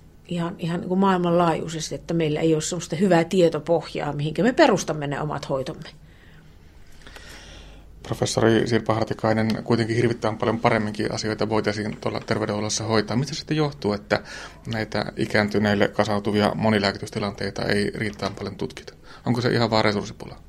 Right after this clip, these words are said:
Speaker 1: No mä luulen, että aika paljon kysymys on siitä, että jos ei ole vakituisia lääkäreitä terveyskeskuksissa,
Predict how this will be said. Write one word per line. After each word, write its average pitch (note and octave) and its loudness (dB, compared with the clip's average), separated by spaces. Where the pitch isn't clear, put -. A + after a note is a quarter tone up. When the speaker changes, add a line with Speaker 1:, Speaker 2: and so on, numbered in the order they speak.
Speaker 1:
No A#3 4
mä C4 8
luulen, D4+ 8
että C4+ 4
aika C#4 8
paljon A#3+ 8
kysymys G#3+ 6
on G3 6
siitä, F#3+ 6
että E3 4
jos F3 4
ei F3 8
ole E3 4
vakituisia D#3+ 2
lääkäreitä A3+ 4
terveyskeskuksissa, G3+ 0